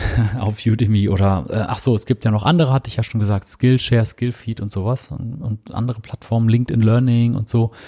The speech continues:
Warum geht man dann überhaupt auf eine von diesen Plattformen und drückt so viel Geld ab? Das liegt daran, dass die sich um die Infrastruktur kümmern, um den Traffic, also um den, äh,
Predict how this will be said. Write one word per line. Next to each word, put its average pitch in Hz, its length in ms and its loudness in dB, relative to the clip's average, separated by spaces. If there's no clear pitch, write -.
Warum 117 440 2
geht 135 140 -2
man 123 120 2
dann 110 80 2
überhaupt 101 260 -2
auf - 180 -6
eine 104 220 2
von 104 200 -2
diesen 95 260 -2
Plattformen - 560 -2
und 117 180 -4
drückt 107 220 0
so 117 60 -4
viel 120 160 -2
Geld 135 300 0
ab? - 80 -16
Das 95 180 -6
liegt 117 180 0
daran, 117 460 0
dass - 380 -6
die 131 340 0
sich 117 400 0
um 107 80 0
die 107 100 -2
Infrastruktur 156 680 -4
kümmern, 151 400 2
um 98 180 0
den 98 120 -2
Traffic, 165 640 2
also 101 240 -4
um 98 160 -4
den, 90 320 -2
äh, 87 200 -8